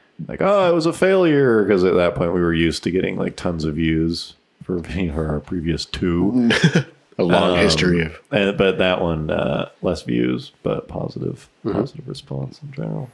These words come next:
Speaker 1: So yeah.
Speaker 2: Yeah.
Speaker 1: Hope
Speaker 3: I remember it started, like, this trend where, uh, publications kinda realized that we, we weren't gonna do the same type of videos over and over and over again. Like, each video was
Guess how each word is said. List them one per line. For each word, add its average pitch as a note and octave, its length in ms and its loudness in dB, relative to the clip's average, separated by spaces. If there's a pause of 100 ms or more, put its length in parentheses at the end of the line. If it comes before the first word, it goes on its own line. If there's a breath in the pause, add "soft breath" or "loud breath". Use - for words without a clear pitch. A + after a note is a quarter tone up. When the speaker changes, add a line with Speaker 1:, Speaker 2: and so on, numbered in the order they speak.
Speaker 1:
So C3 240 0
yeah. A#2+ 240 -2 (260)
Speaker 2:
Yeah. D#2+ 160 -14 (260)
Speaker 1:
Hope G2 120 -2
Speaker 3:
I A#2+ 120 4
remember E3+ 340 6
it A2 120 4
started, A2 540 2
like, G2 220 0
this F2 180 0
trend F#2+ 280 0
where, E2 260 2 (460)
uh, D#2+ 280 2
publications F2+ 880 0 (220)
kinda F2 200 0
realized E2 600 2
that E2+ 160 0
we, F#2 220 2
we F#2 320 0
weren't A#2 180 4
gonna G2+ 140 4
do G2 100 4
the F#2 80 4
same F#2 300 2
type G2 180 0
of F2 60 -6
videos F2+ 400 2
over F2+ 300 2
and E2 100 0
over E2+ 180 0
and D#2+ 80 0
over F2 160 0
again. F#2+ 160 2
Like, E2+ 160 0
each A2 220 2
video F#2+ 320 4
was F2 380 0